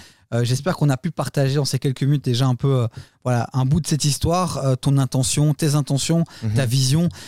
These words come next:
Speaker 1: Et, euh, on te reverra certainement ici autour de la table, euh, chez K F pour, euh, pour, euh, continuer à, à partager tout ce que t'as à partager. Parce
Speaker 2: On se
Speaker 1: qu'effectivement,
Speaker 2: reverra au showroom, dans tous les cas.
Speaker 1: Ça, c'est signé, c'est, c'est fait.
Speaker 2: <laughs>
Speaker 1: Quand ? Je ne sais pas, mais on se reverra.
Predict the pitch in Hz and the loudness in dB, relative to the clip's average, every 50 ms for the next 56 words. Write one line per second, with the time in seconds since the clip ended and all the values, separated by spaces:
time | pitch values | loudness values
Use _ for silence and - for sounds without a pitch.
0 | - - - 143 139 143 143 131 127 139 - 135 - - 135 123 123 131 123 127 | -18 -8 -2 -2 0 2 2 2 0 0 0 -2 -2 0 0 0 2 2 0 0
1 | - 135 123 - 127 120 120 120 117 - - 123 - 135 127 120 117 - - 131 | 0 -2 -2 0 0 2 2 2 2 0 -2 -2 -2 -2 -2 -2 -2 -2 -4 -4
2 | 123 120 117 113 113 113 113 - 131 - - 123 123 131 131 - - - 117 120 | -2 0 0 2 2 0 0 -2 -4 -2 0 0 2 2 0 -2 -2 -4 -2 0
3 | 113 113 - - - - _ _ - - - 123 127 123 117 - 143 - - 131 | 0 -2 -4 -6 -20 -20 _ _ -6 -2 -2 0 0 0 0 -2 -2 -2 0 0
4 | 139 135 135 139 135 123 117 113 110 - - - - - - 123 - - - - | 2 2 2 2 2 0 0 -2 -4 -6 -8 -12 -12 -6 -8 -6 -6 -6 -6 -2
5 | - 127 120 139 135 - - - 143 - 131 123 - 127 117 - 117 117 139 143 | -2 0 0 0 0 -2 -2 -4 -2 -2 -2 -2 -2 -4 -2 -2 0 0 0 0
6 | 139 - - - 117 127 120 127 127 127 127 123 120 113 135 135 - - 147 139 | -2 -2 -4 -2 -2 -2 0 0 2 2 2 2 2 0 0 0 0 0 0 0
7 | 139 160 170 156 147 143 147 143 - 165 165 170 156 - 156 143 131 107 _ _ | 2 2 2 2 2 2 0 0 0 0 0 0 0 -2 -4 -4 -4 -6 _ _
8 | _ _ _ _ - - 147 135 - - 135 123 - - 135 131 131 135 135 131 | _ _ _ _ -4 0 0 0 2 2 0 0 0 0 2 2 2 2 2 0
9 | 123 - - 131 120 117 117 117 - 127 117 - - 147 135 123 - - - 117 | 0 -2 -2 -2 -2 -2 -2 -4 -6 -10 -10 -8 -4 -2 -2 0 0 2 2 2
10 | - - - - - - - 190 190 190 165 143 113 135 139 139 - - 156 131 | 2 0 -2 -4 -6 -6 -4 -2 0 2 2 0 0 0 -2 -2 0 -2 -4 -2
11 | - 170 175 143 - - - - _ _ - 135 147 156 127 - 160 135 147 135 | 0 0 0 0 0 -4 -8 -20 _ _ -4 0 0 2 2 2 0 2 2 2
12 | 135 139 123 123 117 107 | 2 2 0 0 -2 -2